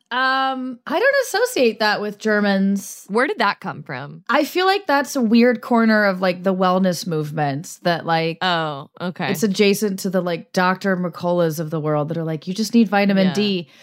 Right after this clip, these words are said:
Speaker 1: But I'm honestly
Speaker 2: Russell
Speaker 1: not
Speaker 2: Brand has,
Speaker 1: Yeah, like,
Speaker 2: yeah.
Speaker 1: I'm not sure
Speaker 2: <laughs>
Speaker 1: who was like, "No, you specifically have to, like, present your asshole to the sun."
Speaker 2: Yeah.
Speaker 1: I remember that going by, but it wasn't, like, a deep dive for me, so I don't
Speaker 2: Okay,
Speaker 1: associate it with
Speaker 2: okay.
Speaker 1: any particular geography, but
Speaker 2: I just was wondering if it came, maybe.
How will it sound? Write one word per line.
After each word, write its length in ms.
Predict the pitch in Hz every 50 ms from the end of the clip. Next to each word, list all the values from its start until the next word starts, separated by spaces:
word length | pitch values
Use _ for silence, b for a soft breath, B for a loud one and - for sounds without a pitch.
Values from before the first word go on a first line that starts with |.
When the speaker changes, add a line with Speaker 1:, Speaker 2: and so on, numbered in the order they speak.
| B B
Speaker 1:
But 100 | - 247
I'm 140 | 285 339 415
honestly 360 | 466 466 480 480 392 - 415 381
Speaker 2:
Russell 220 | 240 302 311 320
Speaker 1:
not 80 | 320 320
Speaker 2:
Brand 500 | 220 202 196 190 185 185 180 180 185 175
has, 160 | 202 190 269
Speaker 1:
Yeah, 380 | 330 330 311 285 254 226 214 202 190
like, 100 | - -
Speaker 2:
yeah. 100 | - 247
Speaker 1:
I'm 100 | 262 254
not 200 | 277 285 277 262
sure 280 | 233 - 294 269 254 240
Speaker 2:
<laughs> 120 | 220 170
Speaker 1:
who 220 | 226 262 262 254 240
was 240 | 220 208 202 175 196
like, 240 | 190 185 185 180
"No, 80 | 214 220
you 220 | 220 214 208 226
specifically 840 | 220 - - - 240 233 - - - 240 226 226 233 226 226 214 208 196
have 220 | 190 196 190 190
to, 80 | - 196
like, 240 | 185 180 175 170 175
present 360 | - 196 175 160 180 170 -
your 120 | 170 170 151
asshole 400 | 160 160 160 160 - 175 156 147
to 100 | - -
the 80 | 160
sun." 400 | 147 - 160 143 139 139 139 143 143
Speaker 2:
Yeah. 380 | 196 196 185 143 - - - - 175
Speaker 1:
I 60 | 196
remember 240 | 202 220 226 240 262
that 160 | 254 233 196
going 200 | 208 202 196 190
by, 260 | 185 185 180 165 156
but 120 | 156 170
it 180 | 165 165 - 147
wasn't, 220 | 180 190 180 208 190
like, 120 | 185 -
a 40 | 180
deep 240 | 160 175 180 160 -
dive 260 | 165 165 165 170 170
for 100 | - 165
me, 160 | 160 - 156
so 160 | 147 - 175
I 60 | 170 160
don't 140 | 170 165 - _ - 190
Speaker 2:
Okay, 80 | 175
Speaker 1:
associate 380 | 165 - 180 175 - 190 180 165
it 60 | 160
with 80 | 156 160
Speaker 2:
okay. 60 | 165 165
Speaker 1:
any 120 | 170 165
particular 800 | 160 - - 156 - - - - 185 170 - 190 175 170 170 160
geography, 760 | 160 175 170 160 151 160 175 208 220 220 247 254 269 277
but 260 | 240 226 190 180 170 330
Speaker 2:
I 40 |
just 200 | 320 392 392 -
was 120 | 403 311 233
wondering 380 | 220 185 185 185 180 175 170
if 120 | 165 175 -
it 60 | 160
came, 240 | - 180 147 147 147
maybe. 220 | 139 139 117 139